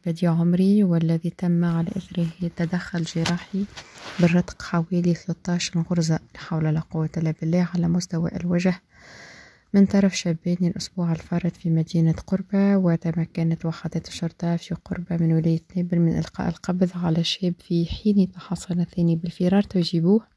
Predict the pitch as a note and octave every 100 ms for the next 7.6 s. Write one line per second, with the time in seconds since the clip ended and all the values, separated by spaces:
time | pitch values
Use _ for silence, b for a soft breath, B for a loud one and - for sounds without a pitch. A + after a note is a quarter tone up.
0 | b b b b b - F3+ F3 F3+ F3+
1 | F3 E3+ F3 E3+ F3 - F3 E3+ E3+ E3+
2 | E3 - E3+ E3 E3 F3 F3 F3 E3 E3
3 | D#3+ E3 E3+ E3 E3+ F3 F3+ - B B
4 | B B B B - F3+ - F3+ F3 F3
5 | A#3 F3 E3+ D#3+ F3 E3+ F3 E3+ E3+ F3
6 | E3+ E3+ E3 - D#3+ - F#3 E3+ E3 F#3+
7 | F3+ E3 E3 E3+ F#3+ G3+